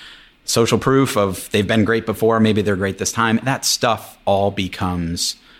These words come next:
so much less important after you've really worked with people in an environment where it's not always easy, especially in companies that are growing. The personal attributes of the individuals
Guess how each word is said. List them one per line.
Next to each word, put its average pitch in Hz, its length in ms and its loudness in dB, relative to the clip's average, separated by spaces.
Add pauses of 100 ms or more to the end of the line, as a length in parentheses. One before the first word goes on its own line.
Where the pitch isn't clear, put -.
(400)
so 107 480 2
much 92 280 -2
less 87 300 -4
important 101 560 -2
after 85 300 -6
you've 82 420 -12
really 135 340 2
worked 87 280 -4
with - 120 -12
people 90 400 -6
in 85 60 -6
an 85 100 -8
environment 87 540 -6
where 85 460 -6
it's - 160 -10
not 101 180 -2
always 95 280 -4
easy, 85 240 -8
especially 95 520 -8
in 87 240 -8 (460)
companies 98 280 -4
that 85 100 -4
are 82 60 -6
growing. 104 600 -2
The 98 280 -8
personal 110 440 0
attributes 85 580 -4
of 87 260 -6
the 87 120 -6
individuals 85 800 -6